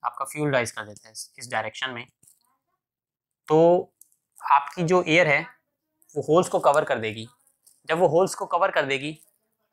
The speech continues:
तो आपका fuel, आपका fuel जो है वो stop हो जाएगा, maximum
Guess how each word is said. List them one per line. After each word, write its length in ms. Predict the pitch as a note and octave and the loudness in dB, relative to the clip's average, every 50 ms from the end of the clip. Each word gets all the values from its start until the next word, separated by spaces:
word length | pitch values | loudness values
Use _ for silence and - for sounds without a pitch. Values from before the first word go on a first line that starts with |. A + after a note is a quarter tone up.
| _ | _
तो 60 | - | -18
आपका 420 | - - - C3+ C3+ - - E3+ E3 | -8 0 2 2 2 2 0 -2 -4
fuel, 480 | E3 - - F#3 G3+ A3 G#3 D#3+ C3 B2 _ _ _ _ _ _ _ _ _ _ _ - | -4 -6 -6 -4 -2 -2 -2 -2 -4 -8 _ _ _ _ _ _ _ _ _ _ _ -4
आपका 240 | C3 - - - C#3+ | -4 -4 -2 -2 -4
fuel 340 | C#3 - - E3+ F#3+ G3+ F3+ | -4 -4 -4 -2 -2 0 0
जो 100 | D#3+ D#3+ | 2 2
है 80 | D3 | 2
वो 140 | C#3+ D3 E3+ | 2 0 -2
stop 320 | D3+ - - E3 D3+ D3 - | -4 -6 -6 -6 -6 -4 -4
हो 60 | C#3 | -4
जाएगा, 220 | C3 C#3 C#3+ D#3+ | -2 0 0 0
maximum 540 | D3+ C#3 C#3 C#3+ - - F3+ F3+ F#3 F3+ F3 | 0 0 -2 -4 -4 -8 -10 -10 -10 -10 -10